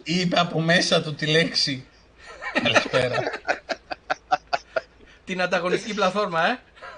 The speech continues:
Speaker 1: Ναι, ναι, κάποιος την είπε από μέσα του, το άκουσα.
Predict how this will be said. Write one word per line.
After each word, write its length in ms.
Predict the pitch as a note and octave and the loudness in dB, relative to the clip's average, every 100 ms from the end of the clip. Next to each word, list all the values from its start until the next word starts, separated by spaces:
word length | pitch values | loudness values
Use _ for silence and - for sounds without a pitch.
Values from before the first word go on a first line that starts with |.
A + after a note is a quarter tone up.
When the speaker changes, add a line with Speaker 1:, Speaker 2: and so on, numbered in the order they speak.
| - - | -20 -16
Speaker 1:
Ναι, 360 | C3 D3 F#3 F#3+ | -4 2 2 2
ναι, 180 | F3 F3 | 2 0
κάποιος 340 | F3 F3+ F3+ | 2 2 0
την 120 | F3 E3 | -4 -4
είπε 160 | E3+ | -2
από 120 | D3 | -2
μέσα 260 | D3 D#3 D3+ | -2 -4 -4
του, 80 | B2+ | -6
το 100 | D3 | -4
άκουσα. 320 | C#3+ - B2+ | -4 -8 -14